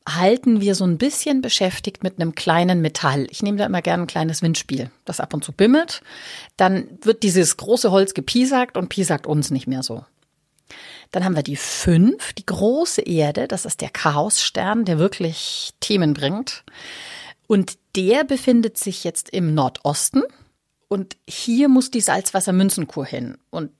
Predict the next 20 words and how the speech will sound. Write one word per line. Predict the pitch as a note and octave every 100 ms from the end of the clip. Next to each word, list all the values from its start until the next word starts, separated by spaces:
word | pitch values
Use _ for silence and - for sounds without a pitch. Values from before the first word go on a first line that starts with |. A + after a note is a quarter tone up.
| -
jetzt | E3 F3+ -
ist | - -
das | -
Gute | A#3 A#3 C4+
für | G#3
die, | E3 F#3+ B3
die | C#4+ B3
so, | - - G3 -
schon | - F#3
mit | F3+
den | E3 D3+
Jahressternen | C#3 E3+ A3+ - F#3 F#3+
arbeiten, | G3+ G3 G3+ G3+ F3+
die | E3+
haben | A#3+
da | A#3+
schon | D#3 D3+
eine | C#3
Salzwassermünzenkur, | C3 C3 - - D#3+ F3 - G#3 C4 D4
also | F#3 F3+ F#3+